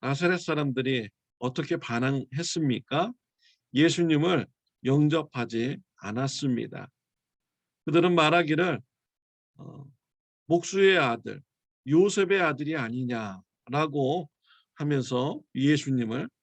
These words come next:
받아들이지 않았습니다. 그들의 마음이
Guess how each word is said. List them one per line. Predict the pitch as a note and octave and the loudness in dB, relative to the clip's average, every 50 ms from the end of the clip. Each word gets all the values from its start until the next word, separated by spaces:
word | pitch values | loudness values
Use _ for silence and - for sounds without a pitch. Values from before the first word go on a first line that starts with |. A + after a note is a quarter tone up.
| _ _ | _ _
받아들이지 | - B2 - C#3 C3 B2 A#2 G#2 G2+ G2 - - C3 D3 D#3+ - _ _ | -8 -6 -2 -2 -2 -2 -2 -4 -8 -8 -6 -4 -4 -4 -4 -6 _ _
않았습니다. | - A#2 C3 E3 D3 - - C#3 G#2+ F#2 - - - G#2 - _ _ _ _ _ _ _ _ _ _ _ _ _ _ _ _ _ _ _ _ _ _ _ _ _ _ _ _ - - - - - - - _ | -6 -2 0 0 0 0 -4 -6 -6 -6 -8 -14 -16 -20 -20 _ _ _ _ _ _ _ _ _ _ _ _ _ _ _ _ _ _ _ _ _ _ _ _ _ _ _ _ -20 -20 -20 -20 -20 -20 -20 _
그들의 | - D3 D#3 F3 F#3 F#3+ F3+ | -2 4 4 6 6 6 4
마음이 | E3 D3 C#3 C#3 C#3+ D3 C#3+ C#3+ D#3+ F3+ E3+ B2 | 4 4 4 4 4 4 4 4 2 2 2 0